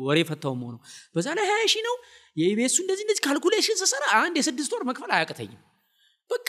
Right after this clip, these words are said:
እሺ፣ በቃ ልሞክረውና ካልሆነ ብርቅ አይደለም። እኔ ምን አንድ ክፍል ቤት ለአራት ኖር ያለው ከጓደኞቼ ጋር እመልሳለሁ ወደዛ ካልሆነ። በቃ ዘወረስት ነው የማስበው። ከዛ ሃያ ሺህ ብር ከፈልኩኝ፣ ገባን ማለት ነው።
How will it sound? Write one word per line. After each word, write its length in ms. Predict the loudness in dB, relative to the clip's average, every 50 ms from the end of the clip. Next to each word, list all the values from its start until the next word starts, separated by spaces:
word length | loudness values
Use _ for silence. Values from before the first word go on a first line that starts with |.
| -6
እሺ፣ 140 | 0 2 2 2 0 -2
በቃ 200 | -8 -8 -8 -8 -12 -12 -12 -4
ልሞክረውና 640 | -2 0 2 4 2 2 0 -2 -2 -2 -2 -4 -6 -8
ካልሆነ 340 | -2 0 2 2 2 2 0 -6 -10 -18 -20 _ _
ብርቅ 200 | 0 0 0 2 -2
አይደለም። 340 | -2 -4 -2 -2 0 0 0 2
እኔ 100 | 2 2 2
ምን 160 | 2 2 0 0 -2 -4 -10 -20 -20 _ _ -2
አንድ 140 | 0 0 0
ክፍል 220 | 0 -2 -2 0 4
ቤት 180 | 4 2 2 2
ለአራት 340 | -2 0 2 2 0 -2 -2
ኖር 140 | -6 -2 0
ያለው 180 | 0 0 2 0
ከጓደኞቼ 460 | 0 2 0 0 0 0 -4 -4 -6 -8
ጋር 160 | -10 -12 -16 _ _ _ _ _ _ _ _ _ _
እመልሳለሁ 640 | -4 -2 0 2 2 2 2 2 2 2 2 2 0
ወደዛ 260 | 2 0 0 0 0 -4 -4
ካልሆነ። 300 | -4 -6 -6 -6 -6 -6
በቃ 160 | -6 -4 -4 -2
ዘወረስት 480 | 0 0 2 2 2 2 2 0 -2 -2
ነው 120 | 0 0
የማስበው። 460 | 2 2 2 2 0 -2 -4 -8 -12 -14 -20 _ _ _ _ _ _ _ _ _ _ _ _ _ _ _ _ _ _ _ _ _ _ -8
ከዛ 140 | -4 0 0 0 0 0 -8 -16 -20 _ _ _ _ _
ሃያ 200 | -8 -6 -4 -2
ሺህ 160 | -2 -2 -2
ብር 100 | -2 -4 -4
ከፈልኩኝ፣ 480 | -4 -8 -8 -6 -8 -6 -4 -4 -4 -4 -8 -18 -20 -20 -20 _ _ _ _ _
ገባን 520 | -2 -2 -2 0 -4 -6 -6 -4 -2 -2 -2
ማለት 240 | -2 -4 -8 -10 -12
ነው። 120 | -20 -20